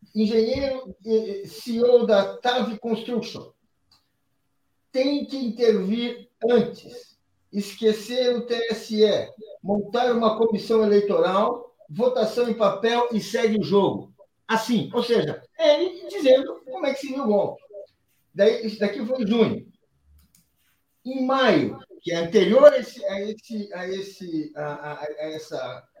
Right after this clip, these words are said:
afirmação, você tem: "Se for vencedor, vencedor o lado que defendemos, o sangue das vítimas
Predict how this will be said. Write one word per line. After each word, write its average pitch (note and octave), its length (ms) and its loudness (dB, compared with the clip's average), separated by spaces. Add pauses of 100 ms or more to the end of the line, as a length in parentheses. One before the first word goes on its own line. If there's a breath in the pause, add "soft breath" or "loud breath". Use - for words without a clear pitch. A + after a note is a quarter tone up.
(120)
afirmação, F3 680 -6
você A3 280 -2
tem: - 320 -6 (600)
"Se C4 240 -6
for D#4 380 -2
vencedor, A#3+ 680 0
vencedor G#3+ 500 0
o F#3+ 100 0
lado G#3 300 0
que G3+ 100 -10
defendemos, F#3+ 720 -8 (360)
o A#3 160 -8
sangue F4 640 -4
das G#3+ 340 -2
vítimas F#3 720 -10